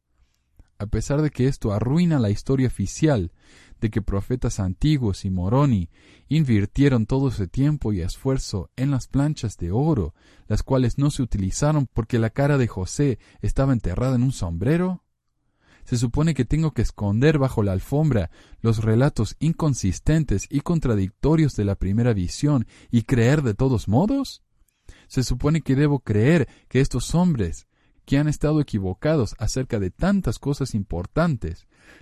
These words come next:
y que no han profetizado, visto o revelado mucho en los últimos cerca de ciento sesenta y nueve años, han de ser sostenidos como profetas, videntes y reveladores.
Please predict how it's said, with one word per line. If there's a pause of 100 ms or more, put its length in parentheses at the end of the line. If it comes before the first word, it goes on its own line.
y
que
no
han
profetizado,
visto
o
revelado (460)
mucho
en
los
últimos
cerca
de
ciento
sesenta
y
nueve
años, (320)
han
de
ser
sostenidos
como
profetas,
videntes
y
reveladores.